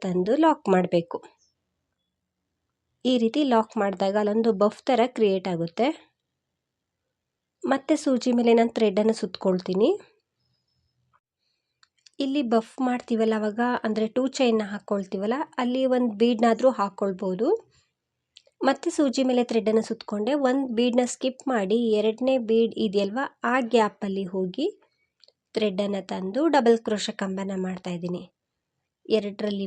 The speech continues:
ಒಂದು, ಮತ್ತೆರಡು ಲೂಪಲ್ಲಿ ಒಂದು ಮಾಡಿದಾಗ ಡಬಲ್ ಕ್ರೋಶೆ ಕಂಬ ಆಗುತ್ತೆ. ಕಂಬ ಆದಮೇಲೆ ಟೂ ಚೈನ್ನ ಹಾಕ್ಕೊಳ್ತಿದ್ದೀನಿ. ಟೂ ಚೈನ್ನ ಹಾಕ್ಕೊಂಡು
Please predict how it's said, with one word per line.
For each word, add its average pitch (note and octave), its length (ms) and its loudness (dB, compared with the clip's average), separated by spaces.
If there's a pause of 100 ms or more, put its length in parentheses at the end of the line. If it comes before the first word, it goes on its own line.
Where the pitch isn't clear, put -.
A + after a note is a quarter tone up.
(120)
ಒಂದು, F#3+ 300 -4 (460)
ಮತ್ತೆರಡು G3 560 -6
ಲೂಪಲ್ಲಿ F#3 420 -6 (140)
ಒಂದು G3 300 -4
ಮಾಡಿದಾಗ F#3 400 -4 (120)
ಡಬಲ್ A#3 320 4
ಕ್ರೋಶೆ G3 260 -4
ಕಂಬ F#3+ 340 -8
ಆಗುತ್ತೆ. F#3 340 -8 (760)
ಕಂಬ C4 240 2 (120)
ಆದಮೇಲೆ C4+ 460 -2
ಟೂ C4 140 0 (160)
ಚೈನ್ನ A3+ 340 2
ಹಾಕ್ಕೊಳ್ತಿದ್ದೀನಿ. G#3 720 -2 (1500)
ಟೂ A3 100 6 (160)
ಚೈನ್ನ A3 340 2
ಹಾಕ್ಕೊಂಡು G#3+ 480 -4